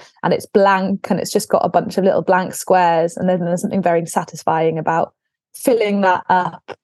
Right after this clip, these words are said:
um, and then having it posted back to you a few weeks after the event, um, you know, all stamped and validated. So, um,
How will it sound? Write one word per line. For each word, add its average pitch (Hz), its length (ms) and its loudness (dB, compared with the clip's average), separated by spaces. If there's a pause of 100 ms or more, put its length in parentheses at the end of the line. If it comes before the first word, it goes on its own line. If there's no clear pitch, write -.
(440)
um, 175 480 0 (100)
and 202 100 2
then 180 280 0
having 220 260 4
it - 120 -2
posted 208 360 0
back - 240 -2
to 185 120 -2
you 180 120 2
a 185 40 -2
few - 160 -2
weeks 180 220 -4
after 175 240 0
the 170 140 0
event, 165 360 0 (300)
um, 160 340 0
you 165 80 -4
know, - 100 -2
all - 120 -2
stamped - 460 -6
and 170 120 -4
validated. 165 760 -2 (160)
So, 165 360 -2
um, 165 280 -4